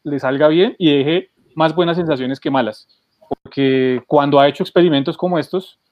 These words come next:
no han sido muy buenas las sensaciones del profe, del profe Gamero.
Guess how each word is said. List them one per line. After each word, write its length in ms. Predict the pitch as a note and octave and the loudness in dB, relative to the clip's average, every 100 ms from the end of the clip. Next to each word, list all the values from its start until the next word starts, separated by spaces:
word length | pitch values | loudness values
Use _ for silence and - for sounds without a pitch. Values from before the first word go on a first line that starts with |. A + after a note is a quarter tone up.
| _ _ _ - | _ _ _ -6
no 140 | C3 | -4
han 60 | C3 | -2
sido 200 | D#3 D3+ | 0 0
muy 120 | D3 | 0
buenas 220 | C#3+ D3 | 0 0
las 100 | C#3+ | 0
sensaciones 440 | C#3+ B2+ A#2 A#2 B2 | -2 -8 -6 -6 -4
del 140 | C3 | -4
profe, 400 | B2 A#2 B2+ C#3 | -4 -2 -4 -2
del 100 | C#3 | -2
profe 200 | B2+ B2+ | -2 2
Gamero. 340 | C#3+ D3+ C#3 | 2 4 2